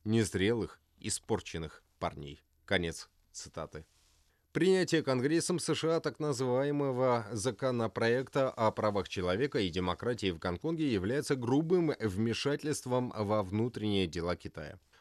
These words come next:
Об этом заявил генеральный директор Российского центра политической информации Алексей Мухин. Он указал, что попытка С Ш А использовать вопрос Гонконга преследует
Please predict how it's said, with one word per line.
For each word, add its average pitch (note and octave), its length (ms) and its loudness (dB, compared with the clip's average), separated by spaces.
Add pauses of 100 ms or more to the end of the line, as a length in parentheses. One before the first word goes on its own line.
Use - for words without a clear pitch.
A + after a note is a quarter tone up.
(100)
Об G2+ 100 0
этом A2 240 0
заявил G2 320 4
генеральный G2+ 640 2
директор G2+ 500 0
Российского G#2 680 -2
центра A2+ 420 -2
политической A2 800 -2
информации A#2 760 -2
Алексей A2 400 -2
Мухин. C#3+ 460 -4 (280)
Он F#2+ 160 2
указал, F#2 380 0
что F2 360 -2
попытка F#2+ 560 -4
С - 160 -8
Ш G2 320 0
А E2+ 80 0
использовать F2+ 640 -4
вопрос F#2+ 420 -4
Гонконга G2+ 640 -2 (340)
преследует F#2 680 0